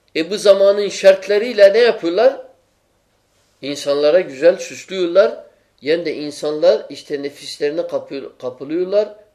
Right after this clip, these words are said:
Bunu hükmü kabul ediyorlar. Bu da nedir? Yanlıştır. Doğru olan nedir? Allah Subhanahu Teala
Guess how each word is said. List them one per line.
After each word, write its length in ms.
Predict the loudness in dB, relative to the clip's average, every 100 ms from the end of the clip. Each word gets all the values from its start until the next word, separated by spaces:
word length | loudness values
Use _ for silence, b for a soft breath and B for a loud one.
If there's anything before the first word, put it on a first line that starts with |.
| -14
Bunu 200 | -12 -10
hükmü 500 | -12 -14 -10 -10 -10
kabul 360 | -10 -8 -8 -10 -14 _
ediyorlar. 500 | -14 -12 -12 -14 -16 -20 _ _ -10
Bu 100 | -2
da 80 | 2
nedir? 320 | 2 2 -2 -8 _ _ _
Yanlıştır. 600 | -4 -4 -4 -12 -18 -20 _ _ _ _
Doğru 300 | 0 0 2
olan 300 | 2 2 0
nedir? 360 | 0 0 0 -2
Allah 280 | -6 2 4
Subhanahu 560 | 4 -4 -2 0 2 0
Teala 520 | -2 4 4 2 B